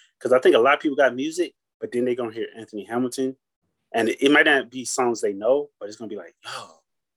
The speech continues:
it's gonna be songs they like. 'Cause, ooh, like Charlene, what's the one? Oh, you think, uh, he'll bring out David Banner? 'Cause he gotta do, um, I'm Cool. Or is it, uh, what's the name of that one?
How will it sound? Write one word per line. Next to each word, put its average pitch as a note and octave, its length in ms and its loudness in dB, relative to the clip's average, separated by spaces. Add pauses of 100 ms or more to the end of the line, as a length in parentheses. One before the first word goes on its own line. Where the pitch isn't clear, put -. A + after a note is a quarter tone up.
(260)
it's - 100 -10
gonna G#2+ 140 -8
be - 60 -12
songs - 240 -10
they - 80 -10
like. G2 280 -10 (540)
'Cause, - 260 -2 (540)
ooh, D#3 280 2
like F#2+ 200 0
Charlene, B2+ 840 -2 (400)
what's - 160 -2
the A#2+ 40 -10
one? A2 240 -6 (240)
Oh, C#3+ 40 -2
you C#3+ 80 -2
think, C#3 200 2
uh, A#2+ 220 4
he'll B2 140 -4
bring B2+ 240 -2
out A#2 100 0
David B2+ 220 -2
Banner? D#3+ 300 -2 (800)
'Cause A#2+ 140 -8
he C3+ 80 -8
gotta C3+ 180 0
do, G#2+ 260 -8
um, F#2+ 440 -14 (560)
I'm G#2 140 -6
Cool. G#2 420 -6 (1500)
Or A#2+ 80 -2
is G2+ 100 -6
it, G2 160 -8
uh, - 60 -8 (180)
what's C3 220 -6
the G2 80 -20
name F2 140 -20
of - 40 -20
that - 140 -20
one? - 120 -20